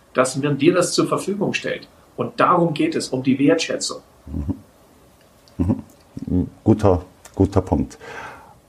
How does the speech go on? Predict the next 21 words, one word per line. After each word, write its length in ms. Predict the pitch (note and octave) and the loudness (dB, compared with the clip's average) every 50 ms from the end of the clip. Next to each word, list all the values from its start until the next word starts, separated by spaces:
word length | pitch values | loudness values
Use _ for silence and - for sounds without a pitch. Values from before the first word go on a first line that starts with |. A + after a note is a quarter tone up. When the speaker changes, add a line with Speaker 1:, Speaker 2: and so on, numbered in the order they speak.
| _ _ _ _ _ _ _ _ - - _ _ _ | _ _ _ _ _ _ _ _ -20 -20 _ _ _
Speaker 2:
Zum 280 | _ - - C#3 B2+ - | _ 2 2 2 2 2
Abschluss, 680 | A#2 - - - - B2+ A2 - - - - - - - - - | 0 -2 -2 -2 2 4 4 4 2 -6 -12 -14 -14 -18 -4 2
was 240 | A2 A#2 B2+ - - | 2 2 2 2 -2
ist 240 | D3 B2+ - - - | -4 -4 -4 -6 -2
in 540 | - C3+ B2 B2 B2+ C3+ C3+ C3 - - _ _ _ _ _ | 2 4 6 8 6 6 4 2 -2 -12 _ _ _ _ _
eigener 440 | - G2+ A2 G2+ G#2 F#2+ F#2 F2 E2 | 0 2 2 4 4 4 4 4 4
Sache? 500 | E2 F2 E2 - - G#2+ G2+ G2 F#2+ - - - G#2 G2 G#2 G#2 G2+ G2 - - - - - - - - - - | 2 0 0 2 2 2 2 2 0 -8 -8 -6 -4 -2 0 0 0 -2 -2 -6 -10 -14 -18 -16 -12 -10 -8 -8
Ich 200 | - - - _ | -10 -10 -12 _
bohr 400 | - A#2 E2 D2+ E2+ F2+ A2 A#2+ | -10 -8 -2 2 4 6 6 6
jetzt 240 | B2 B2+ A#2+ B2 - | 6 4 2 0 0
hier 160 | - A#2 A2+ | 4 4 4
mal 240 | A2 A2 A2 G#2+ G#2 | 6 6 4 4 2
vor 360 | G#2+ - - A2+ A2+ G#2+ - | 0 2 4 4 4 4 2
Publikum 640 | - - C3+ - - - C3 C3 - B2+ A#2 A#2+ A#2 | 0 0 0 0 2 0 -2 0 2 2 4 4 6
neugierig. 680 | A#2+ A#2+ A#2 A2 A2+ A#2 A#2 A2+ C3+ C3 B2+ - - - - - - - - _ _ - F#2 | 6 4 4 4 2 2 4 4 4 4 2 0 -12 -20 -20 -20 -20 -20 -20 _ _ -4 0
Du 260 | G#2 G#2 F#2+ E2 D#2+ | 2 2 2 4 4
warst 440 | F#2 F2+ F#2+ A#2 C#3+ C#3 - - - | 2 4 4 2 2 0 -2 -4 -2
Unternehmenssprecher 840 | A#2+ A2+ - A2+ G#2+ A#2 B2 C3 C3 - - - A2+ G#2 - A#2+ G#2 | 0 2 4 4 4 4 4 2 2 0 2 2 2 4 4 2 2
bei 160 | - F#2+ F2+ | 2 2 0
Sky. 640 | - - - - A2 F2+ D#2+ E2+ C2 C2+ C2+ C3 - - - - - - - _ _ | 0 -4 -4 0 2 4 4 2 2 0 -2 -6 -8 -14 -20 -20 -20 -20 -20 _ _
Wo, 440 | F2 G#2+ B2+ C3+ C#3 C#3 C3 A2+ | 2 4 6 6 6 6 2 0